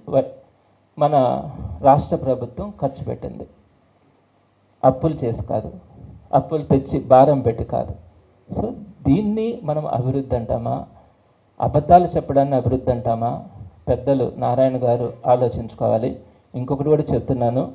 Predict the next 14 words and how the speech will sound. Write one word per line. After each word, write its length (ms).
మీరు 420
ఈ 200
మధ్య 280
కాలంలో 420
ముఖ్యమంత్రి 560
గారికి 480
కళ్ళు 240
నెత్తికెక్కాయని 760
మాట్లాడారు. 560
ఎవరిని 280
మాట్లాడతారు 560
కళ్ళు 240
నెత్తికెక్కాయని? 760
మీ 240